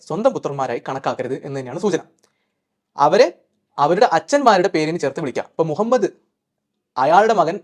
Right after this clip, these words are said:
സെയ്ദ് എന്നായിരുന്നു, അല്ലെങ്കിൽ സെയ്ദ് ബിൻ മുഹമ്മദ് എന്നായിരുന്നു സെയ്ദ് അറിയപ്പെട്ടിരുന്നത്. എന്നാൽ ആ ഒരു പുതിയ കൽപ്പന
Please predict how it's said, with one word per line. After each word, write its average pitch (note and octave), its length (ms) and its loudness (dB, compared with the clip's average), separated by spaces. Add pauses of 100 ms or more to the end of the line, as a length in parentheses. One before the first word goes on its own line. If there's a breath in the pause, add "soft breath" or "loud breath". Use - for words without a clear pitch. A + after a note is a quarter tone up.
സെയ്ദ് E3 300 -2
എന്നായിരുന്നു, B2+ 360 -8
അല്ലെങ്കിൽ C#3+ 220 -10
സെയ്ദ് G3 240 -4
ബിൻ E3+ 120 -6
മുഹമ്മദ് D#3 360 -8
എന്നായിരുന്നു C#3 300 -10
സെയ്ദ് C#3+ 180 -2
അറിയപ്പെട്ടിരുന്നത്. C3+ 440 -6 (360)
എന്നാൽ D3+ 300 -2 (260)
ആ E3 140 4
ഒരു F3 200 2 (640)
പുതിയ A3 160 2
കൽപ്പന F3 300 4